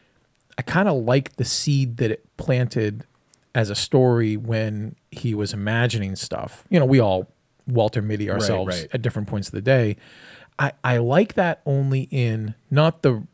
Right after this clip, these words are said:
Speaker 1: reveal that we get, but in the end, when you see what's really happening. I mean, the very end, I think there's an argument there where it's, if you're a literal, if you're taking the story literally, you believe that what's happening is what's happening,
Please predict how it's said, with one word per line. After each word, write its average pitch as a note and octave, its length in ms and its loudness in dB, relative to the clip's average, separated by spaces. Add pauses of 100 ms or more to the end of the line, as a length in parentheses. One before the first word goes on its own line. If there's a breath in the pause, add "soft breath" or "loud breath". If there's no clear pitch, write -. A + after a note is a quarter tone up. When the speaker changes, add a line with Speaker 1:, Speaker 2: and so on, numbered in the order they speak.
Speaker 1:
reveal B2+ 540 2
that A2+ 180 -4
we G2 100 -6
get, G2 360 -6 (200)
but B2 180 0
in A2 120 0
the G#2 180 -4
end, G#2+ 440 0 (120)
when A2+ 160 -2
you G#2+ 100 -2
see A2 320 -2
what's G#2 240 -6
really G2 180 -4
happening. G#2 380 -4
I A2 40 -2
mean, A#2 160 -2
the A#2 80 0
very A#2 380 4
end, F#2+ 340 -8 (880 loud breath)
I E3+ 100 4
think E4 160 0
there's A#2+ 180 4
an G#2 80 0
argument A#2+ 440 0
there G#2+ 200 2
where G#2 520 -2 (320)
it's, B2 160 -2 (640)
if C#3+ 160 2
you're C3+ 140 6
a B2 40 6
literal, C#3 380 8 (720)
if C3 100 0
you're C#3 160 6
taking F#3+ 300 4
the D3+ 60 4
story B2+ 240 2
literally, A2+ 380 4
you A2+ 180 -2
believe A#2 560 0
that A2+ 100 -4
what's G#2+ 180 -2
happening G#2 360 -4
is F#2+ 140 -8
what's F#2 140 -6
happening, F#2+ 480 -6